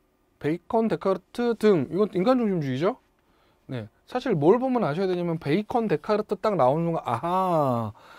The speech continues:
도덕에서 베이컨, 데카르트 나오는 거는 환경윤리밖에 없고요. 환경윤리 중에서도 인간 중심주의밖에 없어요. 어, 베이컨은 우리가 흔히 이야기하는 정복지향적 자연관, 자연을 정복하여 노예로 만들어, 막 이런 얘기하는 사람이고,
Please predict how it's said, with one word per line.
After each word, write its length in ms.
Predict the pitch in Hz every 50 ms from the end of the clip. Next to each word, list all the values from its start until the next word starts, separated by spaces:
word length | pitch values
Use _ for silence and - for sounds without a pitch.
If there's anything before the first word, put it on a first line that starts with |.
| - _ _
도덕에서 420 | - 156 185 220 254 269 277 262
베이컨, 360 | 226 - 175 190 - 240 220 165
데카르트 360 | 151 - - 208 208 202 196
나오는 260 | 156 131 139 160 170
거는 240 | 170 165 165 160 151 -
환경윤리밖에 640 | - 254 269 277 262 247 233 220 214 185 165 -
없고요. 300 | 160 - - - 156 143
환경윤리 540 | 143 196 240 262 285 277 269 262 247 240 220
중에서도 380 | 202 196 180 180 175 180 180 180
인간 320 | - 151 160 196 254 262
중심주의밖에 580 | 254 247 226 240 220 185 180 175 175 - - 131
없어요. 360 | 113 - - 131 123 147 208 - _ _ - - - - - - _ _ _ -
어, 400 | 160 160 160 160 160 160 160 - _ _ - - _ _
베이컨은 600 | - 156 196 220 - - 254 233 226 220 214 196
우리가 280 | 160 151 160 160 170
흔히 280 | 185 220 220 214 175 143
이야기하는 680 | 135 143 147 143 139 135 135 135 135 135 127 127 120 - _ _ _ _
정복지향적 920 | - 147 165 196 240 254 - - 208 208 190 175 175 170 160 156 - -
자연관, 420 | 135 127 123 120 113 107 95 101 - - _ _ - - _ _ _ _
자연을 460 | - - 156 196 214 220 214 214 208
정복하여 720 | - 185 190 202 208 220 - - 226 226 220 214 208 208 202
노예로 360 | 190 214 269 277 254 254 254
만들어, 420 | 240 240 233 233 226 226 240 233 220
막 140 | 214 180
이런 240 | 160 156 170 180 185
얘기하는 260 | 170 156 151 143 143
사람이고, 480 | 135 131 120 113 110 107 120 120 110 110